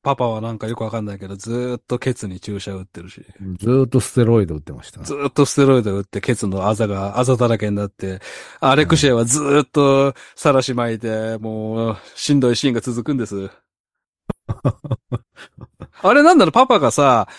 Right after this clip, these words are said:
Speaker 1: あの、お前は髭を生やせって言ってシェービングクリーム塗るじゃん。
Speaker 2: うん。
Speaker 1: あれどういうことなんですか？シェービングクリーム塗ったら髭生えるんですか？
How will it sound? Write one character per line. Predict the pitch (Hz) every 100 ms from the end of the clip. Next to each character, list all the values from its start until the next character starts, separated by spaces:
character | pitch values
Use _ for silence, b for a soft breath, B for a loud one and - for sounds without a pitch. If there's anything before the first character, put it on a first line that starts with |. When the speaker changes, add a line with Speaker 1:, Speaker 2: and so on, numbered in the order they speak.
| B
Speaker 1:
あ | 135 123
の、 | 120 117 113 110 113
お | 135
前 | 180 180
は | 185 170
髭 | 147 156
を | 185
生 | 160
や | 190 196
せ | 151
っ |
て | 120
言 | 104
っ |
て | 113
シ | 107 147
ェ | 156
ー |
ビ | 156 156
ン |
グ | 147
ク | 156
リ | 151
ー | 123
ム |
塗 | 98 104
る | 110
じ | 90
ゃ |
ん。 | 85 _ _ _ _ _ _ _
Speaker 2:
う | 95
ん。 | 90 80 67 _ -
Speaker 1:
あ | 156
れ |
ど | 127
う | 135
い |
う |
こ | 147
と | 139
な |
ん | 92
で |
す | -
か？ | 92
シ | -
ェ | 156 165
ー |
ビ | 160
ン | 156
グ | 143
ク | 147
リ | 147 135
ー |
ム | 104
塗 | 98
っ |
た | - 95
ら | -
髭 | _ 131 127
生 | 123
え | 135
る | 107
ん |
で |
す | -
か？ | -